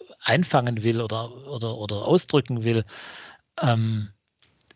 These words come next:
ist eigentlich die richtige und es ist ehrlich gesagt von Herzen egal, äh, welche, welche Marke das ist, äh, oder welche, oder ob das eine analoge Kamera ist oder eine digitale oder eine, eine,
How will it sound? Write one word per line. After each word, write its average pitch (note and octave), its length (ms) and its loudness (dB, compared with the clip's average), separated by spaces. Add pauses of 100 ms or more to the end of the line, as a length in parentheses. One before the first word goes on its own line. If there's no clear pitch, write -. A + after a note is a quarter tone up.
(160)
ist - 200 -4
eigentlich - 340 -12
die A#2+ 120 -2
richtige A#2 520 0
und G#2+ 160 -2
es G#2 140 -6
ist G#2+ 160 -6
ehrlich A2+ 320 2
gesagt A2 300 -6
von A#2+ 140 -4
Herzen A2 320 -4
egal, A2 340 2
äh, A2+ 520 4 (100)
welche, G#2 400 0
welche G#2+ 260 0
Marke G#2+ 320 2
das G2 180 -6
ist, - 260 -8 (640)
äh, A2 180 6
oder G#2+ 380 0
welche, A2+ 560 -2
oder A#2 300 -6
ob G2+ 140 -10
das A2+ 220 -6
eine G#2 160 -4
analoge A2 460 -2
Kamera A2+ 420 2
ist B2 280 -4
oder A2 160 -2
eine G#2 180 0
digitale A2 760 2
oder G#2+ 220 0
eine, G#2 580 0
eine, G2 460 -2